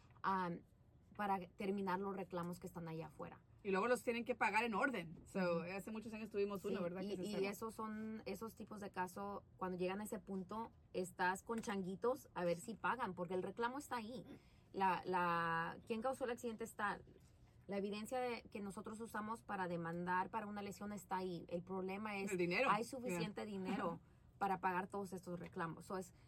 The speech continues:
Speaker 1: para nosotros, cuando hemos tenido esos tipos de casos, estamos en, eh, molestando, estamos ahí trabajando y trabajando para, ojalá, llegar al punto, y gracias a Dios,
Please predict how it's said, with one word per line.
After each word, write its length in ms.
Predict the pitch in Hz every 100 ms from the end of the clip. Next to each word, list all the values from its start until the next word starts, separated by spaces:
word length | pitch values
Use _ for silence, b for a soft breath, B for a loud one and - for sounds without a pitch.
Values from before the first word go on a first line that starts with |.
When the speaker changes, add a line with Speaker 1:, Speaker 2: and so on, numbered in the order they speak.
| B
Speaker 1:
para 180 | 220 214
nosotros, 400 | 208 220 220 233
cuando 160 | 226 208
hemos 220 | 214 208
tenido 240 | 208 202
esos 200 | 202 208
tipos 220 | 220 - 196
de 80 |
casos, 300 | 190 190 202
estamos 540 | 196 202 190 196 214 - -
en, 440 | 180 175 175 170 b b b b b b -
eh, 200 | - 185
molestando, 640 | 196 196 190 - 226 240 247
estamos 360 | - 214 240
ahí 200 | 226 226
trabajando 460 | 226 220 214 220 226
y 40 |
trabajando 400 | 233 208 202 208 214
para, 320 | 226 185 -
ojalá, 640 | - 180 190 185 190 226 -
llegar 280 | 185 196 190
al 100 | 196
punto, 320 | 208 202 208
y 140 | 196 170
gracias 260 | 180 180
a 80 | 208
Dios, 260 | 190 196